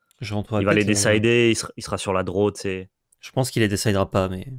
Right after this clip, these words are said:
Speaker 2: Bah, moi, je les déciderai. En tout cas, les plans Warboss, ils marchaient que sur le play. Et c'était justement le but, c'était de les sortir sur la draw, parce que ton oppo, une fois qu'il est pris au piège, il rentre des anti-bêtes et t'as des cartes mortes dans le miroir.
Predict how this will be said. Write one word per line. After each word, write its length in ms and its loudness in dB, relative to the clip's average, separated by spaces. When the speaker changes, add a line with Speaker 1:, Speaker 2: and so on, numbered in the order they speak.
Speaker 2:
Bah, 160 0
moi, 180 2
je 100 -2
les 80 0
déciderai. 400 2
En 100 -2
tout 100 -14
cas, 140 2
les 100 2
plans 180 0
Warboss, 460 0
ils 40 -6
marchaient 240 -6
que 80 -4
sur 140 -6
le 60 -8
play. 220 -12
Et 60 -6
c'était 280 -6
justement 500 0
le 160 0
but, 240 -6
c'était 200 -8
de 60 -4
les 60 -4
sortir 280 -8
sur 160 -2
la 100 2
draw, 200 2
parce 160 -4
que 100 -10
ton 180 -8
oppo, 280 0
une 80 -4
fois 140 -6
qu'il 140 -10
est 40 -2
pris 160 -6
au 80 -2
piège, 260 -4
il 60 -8
rentre 140 -8
des 160 -6
anti-bêtes 440 -2
et 40 -18
t'as 120 -6
des 80 -8
cartes 220 -10
mortes 220 -6
dans 80 -4
le 60 -10
miroir. 340 -12